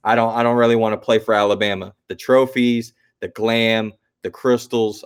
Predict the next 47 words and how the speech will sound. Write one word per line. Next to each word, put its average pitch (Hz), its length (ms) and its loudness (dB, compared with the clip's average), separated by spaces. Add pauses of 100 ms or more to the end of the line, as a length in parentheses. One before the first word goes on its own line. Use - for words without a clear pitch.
I 117 140 0
don't 135 160 -2
need 131 180 0
it, 95 140 -2
man. 92 320 -12
I 113 100 2
wanna 127 240 2
go 117 180 2
where 113 200 2
the 95 100 -6
relationships 107 720 -4
are 95 80 -10
built." 107 440 -2 (300)
And 101 140 -6
that's 120 180 -2
what 214 60 2
you're 196 100 2
gonna 185 160 2
start 160 280 0
seeing 160 220 -6
with 135 120 -4
a 135 40 4
lot 127 200 4
of 131 100 4
these 123 160 -2
guys 127 320 0
we're 117 80 -2
going 104 220 -2
after. 95 220 -6
It's 104 160 -6
gonna 156 180 -4
start 151 260 0
being 151 280 -2
a 110 100 -4
Miami-Alabama 120 1200 2
head-to-head 113 400 0
matchup 110 460 -2 (380)
going 120 340 4
forward. 117 580 2 (100)
And 95 120 -12
I 95 100 -4
think 127 240 -6
the 139 80 2
relationships 123 760 0
is 104 120 -16
gonna 107 160 -4
be 107 200 -6